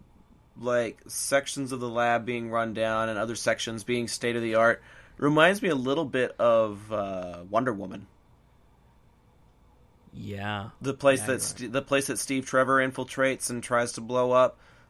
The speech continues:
Speaker 1: like, parts of it are completely state of the art, and some of them are, you know, not so much. The meager might of Earth. <laughs>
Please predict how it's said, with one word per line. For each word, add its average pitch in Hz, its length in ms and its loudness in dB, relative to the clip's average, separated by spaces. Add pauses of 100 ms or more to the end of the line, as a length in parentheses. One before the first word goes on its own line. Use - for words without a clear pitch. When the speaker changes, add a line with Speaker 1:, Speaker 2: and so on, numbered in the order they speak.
Speaker 1:
like, 120 320 0
parts 123 300 2
of 117 100 -8
it 123 100 0
are 120 60 0
completely 127 400 -6
state 131 280 -4
of 131 40 -4
the 139 140 -2
art, 170 400 4
and 208 500 -2
some 151 260 -2
of 147 140 -4
them 123 380 -4 (580)
are, 113 840 2 (920)
you 117 140 -8
know, 107 420 -4 (320)
not 113 340 -6
so - 100 -10
much. 92 400 -16 (2000)
The 139 140 0
meager 135 600 2
might 113 680 -2
of 110 280 -8
Earth. 98 400 -10 (280)
<laughs> 139 140 -4